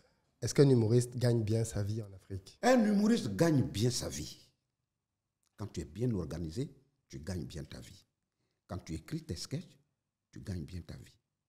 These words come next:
Speaker 2: Quand tu es bien suivi, bien encadré, avec, euh,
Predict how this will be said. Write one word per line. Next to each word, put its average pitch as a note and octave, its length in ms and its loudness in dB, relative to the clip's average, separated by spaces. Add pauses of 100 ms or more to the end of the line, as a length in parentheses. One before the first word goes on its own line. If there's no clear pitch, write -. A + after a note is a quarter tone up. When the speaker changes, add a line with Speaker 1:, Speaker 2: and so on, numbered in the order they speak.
(380)
Speaker 2:
Quand F2 180 -12
tu D#2+ 120 -10
es C2+ 40 -10
bien F#2 200 -4
suivi, D#2+ 420 -10
bien G2+ 300 -6
encadré, - 520 -12 (920)
avec, E2+ 380 -6
euh, F2 400 -4